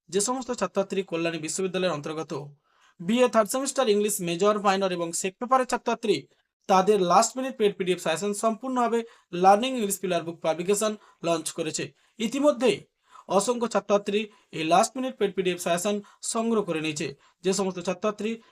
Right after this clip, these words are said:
এই লাস্ট মিনিট পেইড পিডিএফ সাজেশন সংগ্রহ করনি, তারা অবশ্যই নিচে ডেসক্রিপশন বক্সে যে WhatsApp নাম্বার দেওয়া আছে, এইট সিক্স ফাইভ থ্রি সিক্স টু থ্রি ফোর ফোর থ্রি, এই নাম্বার তোমরা কমিউনিকেট করতে পারো।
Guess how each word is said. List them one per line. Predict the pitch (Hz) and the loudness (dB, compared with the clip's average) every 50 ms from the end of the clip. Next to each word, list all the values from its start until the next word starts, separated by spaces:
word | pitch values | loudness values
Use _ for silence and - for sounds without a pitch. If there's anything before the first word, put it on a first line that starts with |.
| _ - | _ -10
এই | - 156 | -6 -2
লাস্ট | 160 165 180 214 240 247 - | 2 4 6 6 6 4 -2
মিনিট | 285 277 277 - | -6 -8 -8 -4
পেইড | - 240 214 202 | -4 -4 -4 -4
পিডিএফ | 214 202 208 202 | -2 0 0 0
সাজেশন | - 202 185 180 185 175 | 0 -2 -4 -2 -4 -4
সংগ্রহ | 175 190 170 165 165 151 | -6 -6 -6 -4 -6 -6
করনি, | 151 175 165 175 185 202 202 202 _ _ _ _ | -4 -4 -2 0 0 0 -2 -4 _ _ _ _
তারা | - 170 156 156 | -6 0 2 2
অবশ্যই | 165 185 233 226 - - 254 254 240 - _ _ - 190 | 4 4 2 0 2 2 2 0 0 -8 _ _ -4 -4
নিচে | 190 185 196 185 | -2 0 0 -2
ডেসক্রিপশন | 156 175 180 175 - - 247 226 - 240 220 220 | 0 0 -4 -4 -4 -6 -6 -4 -4 -2 -2 -2
বক্সে | 208 208 - - 214 | -2 -4 -4 -4 -4
যে | 180 180 | -4 -2
WhatsApp | 160 156 170 - - 202 190 | -2 -2 -2 0 0 0 0
নাম্বার | 185 180 175 165 151 | 0 -2 -2 -2 -2
দেওয়া | 165 165 170 | 0 0 0
আছে, | 185 185 - 208 147 139 - _ _ _ _ - | 0 2 0 0 0 0 -4 _ _ _ _ 0
এইট | 208 220 262 233 | 4 4 4 4
সিক্স | - - 285 277 - - - | 2 -2 -4 -4 -6 -6 0
ফাইভ | - 185 185 185 185 | 2 2 2 2 0
থ্রি | 240 220 226 220 | -2 -2 -2 -2
সিক্স | - - 175 170 - - | -2 -2 -2 -2 -2 0
টু | 208 202 190 | 0 0 0
থ্রি | - 185 170 | 0 -4 -4
ফোর | 165 190 185 180 | -2 -2 -4 -4
ফোর | 175 _ - 165 | -4 _ -8 -10
থ্রি, | 147 - - 220 233 165 139 - _ _ _ _ | -8 -6 -6 -2 -2 -2 -4 -6 _ _ _ _
এই | - 196 226 269 269 | -2 0 0 0 2
নাম্বার | 262 262 254 247 254 233 | 2 0 2 2 0 0
তোমরা | - 220 196 190 185 | 0 -4 -2 -2 -2
কমিউনিকেট | 185 - 156 156 160 160 147 165 - - | -2 -2 -4 -4 -4 -6 -8 -10 -10 -12
করতে | 170 151 - 160 | -12 -8 -8 -6
পারো। | 143 160 151 151 147 | -4 -2 -4 -4 -4